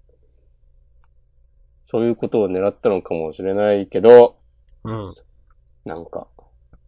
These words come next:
Speaker 1: なんだろうな。そ、だとしたらあんまうまくいってないというか。
Speaker 2: うん。
Speaker 1: ツッコミ、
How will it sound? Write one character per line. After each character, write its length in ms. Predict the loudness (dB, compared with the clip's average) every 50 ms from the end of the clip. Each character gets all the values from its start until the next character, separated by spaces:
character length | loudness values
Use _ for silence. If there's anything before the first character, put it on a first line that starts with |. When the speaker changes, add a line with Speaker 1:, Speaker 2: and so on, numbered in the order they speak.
| _ _ _ _ _ _ _ _ _ _ _ _ _ _ _ _ _ _ _ _ _ _ _ _ _ _
Speaker 1:
な 100 | -18 -16
ん 80 | -12 -10
だ 80 | -8 -8
ろ 80 | -10
う 40 | -10
な。 180 | -12 -14 -16 -16 _ _ _ _ _ _ -20 _ _ _ _ _ _ _ _ _ _ _ _ _ _ _ _ _ _ _ _ _ _ _ _ _ _ _ _ _ _ _ -20
そ、 300 | -18 -10 -8 -8 -8 -8 -12 -20 _ _ _ _ _ -10
だ 140 | -8 -8 -8
と 180 | -6 -6 -6 -6
し 200 | -6 -8 -12 -4
た 180 | 0 2 4
ら 160 | 4 4 4
あ 80 | 4 2
ん 180 | 2 0 -2 -2
ま 240 | 0 -2 -2 -4 -8 _ _ _ -20 -20 -20 -20 -20 -20 -20 -20 -20 -20 _ _ _ _ _
う 60 | -10
ま 160 | -8 -8 -8 -8
く 160 | -10 -12 -14
い 20 |
っ 40 | -14
て 280 | -16 _ _ -14 -14 -14
な 180 | -12 -14 -16
い 140 | -16 -18 -18
と 180 | -18 -16 -14 -14
い 80 | -14 -14
う 80 | -16 -20
か。 200 | -18 -18 -18 -18 -18 _ _ -20 _ _ -20 _ _ _ _ -20 _ _ _ -20 -20 -20 _ _ _ -6
Speaker 2:
う 40 | -4
ん。 20 |
Speaker 1:
ツ 60 | -4
ッ 200 | -2 -4 -6 -2
コ 140 | 0 2 4
ミ、 320 | 6 6 6 4 4 0